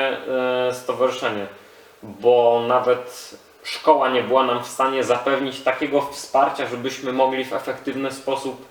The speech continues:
po prostu, załóżmy, pozyskiwać pieniądze na projekt, bo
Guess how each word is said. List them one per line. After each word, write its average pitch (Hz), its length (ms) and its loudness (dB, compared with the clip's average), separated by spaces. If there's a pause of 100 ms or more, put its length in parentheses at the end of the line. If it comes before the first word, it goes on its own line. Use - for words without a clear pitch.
(320)
po 123 100 2
prostu, 127 880 -2 (400)
załóżmy, 123 420 2
pozyskiwać 127 560 -2 (100)
pieniądze 131 340 -2
na 127 120 0
projekt, 135 520 0
bo 123 640 2